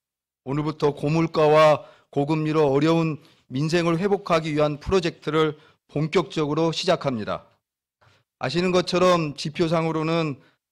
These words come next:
반도체 등 수출 증가로 경기가 회복되는 것으로 보여지고 있지만, 실제 서민과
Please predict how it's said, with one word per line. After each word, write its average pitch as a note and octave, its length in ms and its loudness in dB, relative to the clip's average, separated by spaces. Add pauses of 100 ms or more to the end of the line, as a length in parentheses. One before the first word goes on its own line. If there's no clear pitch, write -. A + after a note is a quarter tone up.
반도체 D3+ 480 -2
등 D#3+ 160 -4
수출 F3 320 -8
증가로 C#3+ 760 -2 (200)
경기가 C#3+ 400 -4
회복되는 E3+ 500 -4
것으로 D3 380 -4
보여지고 C#3+ 480 -4
있지만, B2 600 -4 (520)
실제 E3+ 360 -6
서민과 D3+ 880 -2